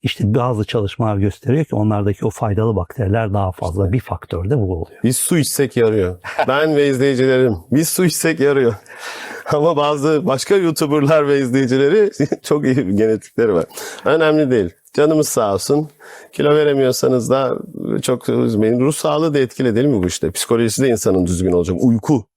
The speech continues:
Speaker 2: mesela.
Speaker 1: Tabii. Uyku, uykuyu ayrıca bir konuşalım. Uyku o kadar önemli ki,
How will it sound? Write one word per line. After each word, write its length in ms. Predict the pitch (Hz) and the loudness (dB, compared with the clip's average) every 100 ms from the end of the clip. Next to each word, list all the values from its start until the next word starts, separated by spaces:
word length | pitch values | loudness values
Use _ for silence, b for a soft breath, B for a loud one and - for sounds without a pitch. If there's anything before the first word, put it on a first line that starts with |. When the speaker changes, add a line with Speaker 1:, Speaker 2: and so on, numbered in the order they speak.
| - | -4
Speaker 2:
mesela. 420 | 95 101 82 71 _ _ _ - | -2 0 -2 -4 _ _ _ -10
Speaker 1:
Tabii. 460 | 90 92 104 87 - | -4 -2 -2 -4 -6
Uyku, 420 | 107 95 92 127 120 | -2 -2 0 -2 0
uykuyu 400 | 120 104 - 127 | 0 0 0 0
ayrıca 380 | 120 107 101 107 | 0 -2 -2 -2
bir 60 | |
konuşalım. 560 | 104 120 104 - 131 135 _ _ b b b | -2 -2 -2 -2 -2 -4 _ _ b b b
Uyku 300 | - 107 - | 0 0 0
o 60 | 110 | -2
kadar 280 | - 117 113 | -2 -2 0
önemli 420 | 101 104 110 156 | 0 0 0 0
ki, 340 | - 104 110 | -2 -4 -6